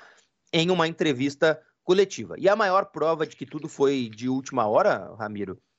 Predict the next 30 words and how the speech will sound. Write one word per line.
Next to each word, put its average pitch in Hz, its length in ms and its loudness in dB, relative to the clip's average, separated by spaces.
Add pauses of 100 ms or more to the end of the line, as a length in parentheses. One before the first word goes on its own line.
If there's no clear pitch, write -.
(200)
e 107 180 -4
Kleber, 104 540 -2 (800)
é 139 340 4
o 208 140 0
vídeo 170 260 -8
que - 60 -10
o 208 60 -2
Grêmio 185 260 2
lançou 190 380 2
horas 190 260 4
depois, 165 640 -2 (520)
né, 110 220 0
no 143 140 -6
seu 135 240 0
perfil 143 420 2
oficial 151 380 2
do 180 80 -2
Twitter. 202 420 0 (420)
Um 113 80 -6
vídeo 123 240 0
de, 135 280 -6
de 123 200 -4
despedida 156 640 2
pro 160 140 0
Maicon. 117 340 0
Aquilo 196 240 0
não 277 140 0
tava 226 260 2
pronto, 127 360 -8
né? 87 100 -20